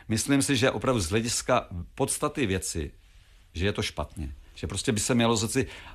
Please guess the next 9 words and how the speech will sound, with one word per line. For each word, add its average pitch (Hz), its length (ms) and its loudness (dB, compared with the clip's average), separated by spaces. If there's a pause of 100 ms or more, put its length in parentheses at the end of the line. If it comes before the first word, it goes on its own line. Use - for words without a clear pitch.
ano, 107 380 4 (580)
na 113 120 2
chvilku 120 540 0 (220)
opustíme - 520 -2
politiku 85 680 -4
a 101 60 -8
pojďme 98 280 2
se - 120 -2
bavit 98 340 0